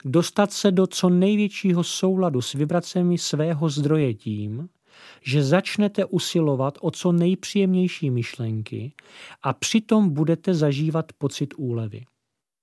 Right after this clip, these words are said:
Odpor je totiž tím jediným, co vám brání dosáhnout všechny báječné věci, po kterých toužíte.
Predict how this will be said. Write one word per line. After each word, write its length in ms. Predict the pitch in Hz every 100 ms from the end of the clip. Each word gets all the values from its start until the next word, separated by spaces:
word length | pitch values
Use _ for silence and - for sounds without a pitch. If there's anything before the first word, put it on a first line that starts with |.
| _ _ _ _ -
Odpor 520 | 247 - - 143 135
je 140 | 135
totiž 440 | 139 160 - 170 -
tím 260 | 170 151
jediným, 760 | 139 135 120 127 123 117 120 147
co 220 | - 180
vám 320 | 180 175 165
brání 420 | 160 180 202 190
dosáhnout 580 | 151 143 - 175 170 170
všechny 400 | - 170 - 165
báječné 640 | 131 156 170 170 - 151 123
věci, 460 | 113 104 - 131
po 200 | 127 143
kterých 400 | 117 156 147 151
toužíte. 640 | - 127 123 120 113 -